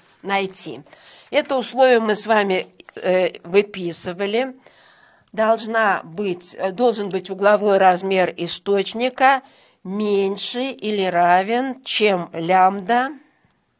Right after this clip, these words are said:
делить на d. Значит, нам надо теперь определить только d. Это есть база интерференции.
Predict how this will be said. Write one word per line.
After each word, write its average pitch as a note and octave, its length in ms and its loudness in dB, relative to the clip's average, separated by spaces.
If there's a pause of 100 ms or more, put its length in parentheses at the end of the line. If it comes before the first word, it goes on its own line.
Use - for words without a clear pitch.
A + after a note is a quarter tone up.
(1040)
делить G3+ 640 -6
на F3+ 480 -4
d. E3 520 -2 (1300)
Значит, C4+ 420 2
нам A#3 320 2
надо G#3+ 340 -2
теперь C4+ 420 -8
определить A#3+ 680 -8
только A#3+ 400 -2
d. G3+ 400 0
Это G3 400 -2
есть G#3+ 520 -6
база F#3+ 500 0
интерференции. F3+ 1400 -10